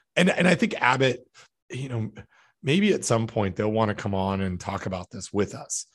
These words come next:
Um, and I feel like I'm this intermediate, I'm the, I'm the Abbott whisperer at this point, um, where, where I talk to them every once in a while, and then I tell you what they said, and I tell them what you a-, what I asked them, which is a weird spot. It still continues to be a weird spot to be in,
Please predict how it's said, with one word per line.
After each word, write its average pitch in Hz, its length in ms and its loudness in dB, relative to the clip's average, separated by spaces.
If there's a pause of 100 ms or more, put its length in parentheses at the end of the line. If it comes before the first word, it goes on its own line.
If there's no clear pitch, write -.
(460)
Um, 95 760 -2 (120)
and 110 100 2
I 107 60 4
feel 123 180 2
like 110 180 2
I'm 104 120 2
this 98 180 -2
intermediate, 101 480 -2
I'm 113 100 2
the, 107 400 2
I'm 110 120 -2
the 117 140 -2
Abbott 107 280 0
whisperer 107 520 -2 (380)
at 127 140 -2
this 107 160 4
point, 90 320 -10 (480)
um, 104 460 4
where, 107 320 4
where 110 200 4
I 120 140 4
talk 120 240 0
to 123 80 -2
them 107 80 -2
every 104 160 -4
once 104 180 -4
in 98 60 -4
a 95 40 -2
while, 104 260 2
and 104 100 2
then 101 80 2
I 95 80 2
tell 98 180 -4
you 101 120 0
what 95 160 -4
they 92 100 -2
said, 98 240 -2
and 98 160 0
I 95 60 0
tell 92 160 -2
them 95 100 -2
what 95 160 -4
you 98 80 -2
a-, 95 200 -8
what 110 120 4
I 95 120 2
asked 90 260 0
them, 131 200 0 (460)
which 143 240 2
is 143 80 4
a 151 60 10
weird 139 320 8
spot. 113 260 2
It 127 160 2
still 170 240 4
continues 110 440 -2
to - 60 -16
be 107 60 0
a 98 80 2
weird 95 200 -2
spot 98 200 -10
to 90 80 -10
be 92 160 -8
in, 92 60 -14